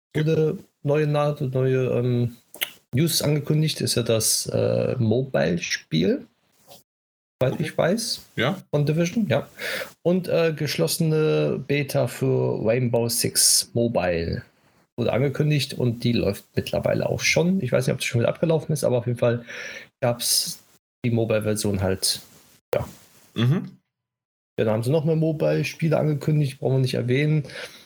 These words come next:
Speaker 2: Ähm, von Riders Republic Season vier wurde angekündigt. Ähm, das Spiel wird immer noch gespielt, ist immer noch gut. Da ist ein komplett eigenes D L C sozusagen reingekommen, so ein B M X-Add-on ist da mit drin.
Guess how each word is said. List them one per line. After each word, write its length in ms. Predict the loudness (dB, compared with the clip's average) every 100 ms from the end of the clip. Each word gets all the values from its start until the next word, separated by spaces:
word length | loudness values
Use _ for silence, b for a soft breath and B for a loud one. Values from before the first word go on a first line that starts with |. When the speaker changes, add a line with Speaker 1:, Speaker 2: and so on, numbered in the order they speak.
| -6
Speaker 2:
Ähm, 340 | 0 2 2 0
von 160 | 0
Riders 300 | 2 2 0
Republic 480 | -4 0 0 0 -2
Season 520 | -2 2 2 2 0
vier 360 | -2 0 0 2
wurde 180 | 2 2
angekündigt. 840 | 0 0 0 2 2 0 -8 -12 _ _ _ _ _ _ _ _ _ _
Ähm, 340 | 0 0 0 -4 _
das 120 | -2
Spiel 260 | 2 0 0
wird 140 | -4
immer 160 | -2 0
noch 140 | 0
gespielt, 340 | -4 -2 -2 0
ist 140 | -2
immer 180 | 0 0
noch 160 | 0 -2
gut. 560 | 0 0 0 -4 -4 -2
Da 100 | -2
ist 120 | 0
ein 120 | -2
komplett 420 | -2 -2 -4 -4
eigenes 760 | 0 0 2 0 0 -2 -6 -8
D 140 | -2 0
L 120 | 2
C 320 | 2 2 2
sozusagen 460 | 0 0 0 0 2
reingekommen, 440 | 0 0 -2 0
so 80 | 2
ein 140 | 0
B 120 | 0
M 100 | 0
X-Add-on 600 | 0 2 2 0 0 0 2
ist 180 | 0
da 60 | 2
mit 220 | 0 0
drin. 300 | 0 2 0